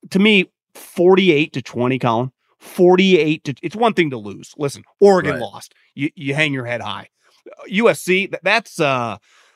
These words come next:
Speaker 1: that's an indictment on the program.
Speaker 2: Yeah, and I think to your point is when you have a kind of, uh, a talent infusion, the danger of the transfer portal, um,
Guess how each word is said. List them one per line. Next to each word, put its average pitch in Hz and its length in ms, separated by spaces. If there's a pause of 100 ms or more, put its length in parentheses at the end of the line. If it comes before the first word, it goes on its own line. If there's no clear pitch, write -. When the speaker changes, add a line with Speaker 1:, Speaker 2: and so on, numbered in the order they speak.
Speaker 1:
that's - 160
an 302 100
indictment 147 640
on 143 120
the 117 60
program. 160 760 (580)
Speaker 2:
Yeah, 107 240 (180)
and 127 80
I 120 80
think 143 400
to - 120
your 110 160
point 107 520
is 101 220
when 107 180
you 98 160
have 101 580
a 90 300
kind 95 240
of, 82 260
uh, 78 280 (220)
a 80 120
talent 101 500
infusion, 85 840 (640)
the 104 160
danger 113 640
of 87 200
the 90 80
transfer 92 520
portal, 85 640
um, 78 580